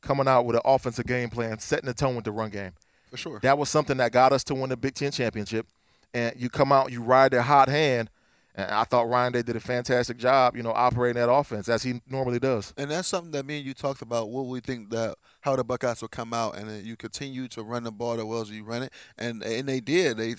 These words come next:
Speaker 2: carried over from the Big Ten championship game, and that opened up a lot of things downfield.
Speaker 1: Mm-hmm.
Speaker 2: You know, the defense started to play a little tighter to the box because, you know, you wanna get hats on Sermon and hats on the ball carrier as quick as possible,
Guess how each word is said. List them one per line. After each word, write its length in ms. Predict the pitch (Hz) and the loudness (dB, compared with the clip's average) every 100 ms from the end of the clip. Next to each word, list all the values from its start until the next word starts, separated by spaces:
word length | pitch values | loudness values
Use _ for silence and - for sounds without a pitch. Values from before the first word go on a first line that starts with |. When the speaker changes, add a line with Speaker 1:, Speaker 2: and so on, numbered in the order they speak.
| - | -4
Speaker 2:
carried 260 | 147 127 | -2 0
over 180 | 127 123 | 0 -2
from 160 | 113 123 | -8 -10
the 60 | |
Big 160 | 117 120 | -6 -6
Ten 160 | 131 120 | -6 -6
championship 460 | 143 165 135 117 | -6 -6 -4 -4
game, 200 | 117 117 | -4 -4
and 120 | 113 127 | -2 -2
that 120 | 147 | 0
opened 180 | 127 131 | -2 -2
up 100 | 123 | -6
a 40 | |
lot 180 | 110 127 | -2 -2
of 60 | 117 | -2
things 260 | 123 123 110 | -6 -10 -4
downfield. 520 | 120 117 - - - | -2 -2 -2 -2 -2
Speaker 1:
Mm-hmm. 300 | 104 107 110 - - | -6 -16 -16 -16 -8
Speaker 2:
You 100 | 123 | -4
know, 160 | 127 123 | 0 0
the 160 | 117 | 0
defense 340 | 107 127 131 131 | 0 -2 -2 -4
started 180 | 139 123 | -2 -2
to 60 | |
play 140 | - 131 | 0 0
a 60 | |
little 180 | 127 127 | 2 -2
tighter 260 | - 131 127 | 0 0 0
to 120 | 139 | -2
the 80 | 131 | 0
box 320 | 120 120 - | 0 0 -2
because, 340 | 117 131 120 | -4 -2 -2
you 80 | 120 | -4
know, 120 | 120 | -6
you 180 | 113 120 | -4 -4
wanna 200 | 120 120 | -4 -4
get 180 | 120 117 | -4 -4
hats 280 | 131 139 - | -4 -6 -6
on 140 | 123 | -8
Sermon 340 | - 123 127 120 | -6 -6 -4 -8
and 80 | |
hats 200 | 123 123 | -6 -6
on 60 | 127 | -8
the 60 | 113 | -4
ball 260 | 123 127 | -2 -2
carrier 360 | - 127 123 113 - - | -2 -2 -2 -4 -10 -2
as 180 | 143 131 | 2 2
quick 220 | - 165 | 0 -2
as 100 | 131 | -2
possible, 560 | - 160 202 120 127 | 0 0 0 -2 -6